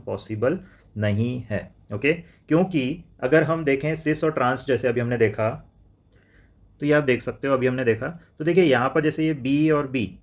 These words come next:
ओके, ये दोनों अपोजिट एंड पर हैं और यहाँ पर बी और बी सेम साइड पे हैं, तो इनके डिस्टेंस में फ़र्क आ जाता है, ओके। तो ये जो डिस्टेंस में फ़र्क आ रहा है about the restricted rotation system, इसी वजह से यहाँ पे ज्योमेट्रिकल आइसोमेरिज्म एग्जिस्ट करता है।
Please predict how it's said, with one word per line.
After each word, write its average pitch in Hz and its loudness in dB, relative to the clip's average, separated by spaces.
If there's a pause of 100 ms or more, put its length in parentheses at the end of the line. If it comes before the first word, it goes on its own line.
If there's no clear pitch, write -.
(140)
ओके, 165 -8
ये 131 2
दोनों 139 0
अपोजिट 131 2
एंड 101 0
पर 107 -2
हैं 131 -2
और 117 -2
यहाँ 113 0
पर 139 -2
बी 127 -2
और 123 -2
बी 120 -6
सेम 123 -4
साइड 104 -4
पे 113 -6
हैं, 143 -4 (260)
तो 180 0
इनके 143 2
डिस्टेंस 135 -2
में 135 0
फ़र्क 113 0
आ 95 0
जाता 90 -4
है, - -10 (140)
ओके। 143 -4 (400)
तो 143 0
ये 147 6
जो 170 4
डिस्टेंस 135 0
में 156 0
फ़र्क 127 2
आ 110 2
रहा 113 2
है - 0
about 117 2
the 139 -2
restricted 127 -2
rotation 110 -4
system, 104 -4 (560)
इसी 143 0
वजह 131 4
से 120 -2
यहाँ 113 -2
पे 127 -2
ज्योमेट्रिकल 113 -2
आइसोमेरिज्म 110 -4
एग्जिस्ट - -6
करता 92 0
है। 82 -10